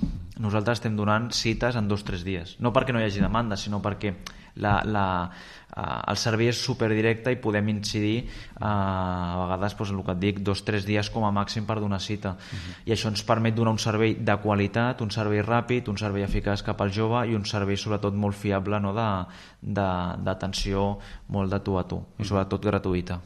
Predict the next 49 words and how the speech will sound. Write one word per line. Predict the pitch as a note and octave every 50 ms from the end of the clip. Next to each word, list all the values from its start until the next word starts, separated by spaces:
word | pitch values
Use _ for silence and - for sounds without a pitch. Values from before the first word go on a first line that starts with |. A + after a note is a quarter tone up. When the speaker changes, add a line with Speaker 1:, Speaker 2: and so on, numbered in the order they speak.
| - -
Speaker 1:
que | - F#2
no | F2+
Speaker 2:
Mhm. | F2+
Speaker 1:
tothom, | F#2+ F#2+ - G2+ F#2 F2 F2 F2
al | E2+
final, | - - F#2 F2+ F2+ F#2
jo | F#2 F2+
crec | F#2 F#2 -
que | F#2
la | F#2
salut | - - G2 F2+
mental | F2+ F#2 F2 F2+ - F2+ F#2+ G2+ - - - - -
o | - G#2 G2+
l'accés | G2 F#2 - - - - G#2 G2
a, | G2+ G2 F#2+ F#2 F2+ F2 F2+
a, | - - G2 F#2+ F#2 F#2 F2 E2+ F2 - - - - - - - - - - - -
a, | - G#2 G2+ F#2+ F#2 F2+ F2+ F2+ - -
a | G2+ G2+
la | G2 F#2+
salut | G2 - G2+ G2 G2+ F#2+
mental, | F#2 F#2 F2+ F2 G#2 G2+
a | G2
un | F#2+
psicòleg, | - - G#2 - G#2+ G2+ G2+ G#2+ A2+ - - - - - - - - - - -
eh, | G#2
ho | G#2 G2 F#2+ F#2 F2+ F2+ F2 F2 E2 E2 - - - - G2
hem, | F#2 F2+ - - - - - - - -
ho | - G2 G2+ G2+
hauríem | F#2+ F#2+ G2 G2+ G2 G2
de | G2+ G2
tenir, | G2 G2+ G2 F#2+ G2 G2+
o | G2 G2
sigui, | F#2+ - G#2+ G2+
l'accés | F#2+ F#2 F#2+ - G#2
hauria | G#2 G#2 G#2 G#2+
de | G2+
ser | F#2+ - G#2+
universal | G2+ G2+ F#2+ F#2+ F#2+ - - F#2+ F#2 F#2+
i | G2
per | F#2 G2+ F2+
tothom, | - F#2+ F2 - F2+ F2 F2
i |
això | F2+ F2+ G2
és | F#2
el | F#2
que | F2
intentem | G2 F2 F#2 F2 F2 F#2 F#2
garantir | F2+ E2+ F2 E2+ F2 F#2 E2+
nosaltres. | E2+ E2+ E2 E2+ - - - - - -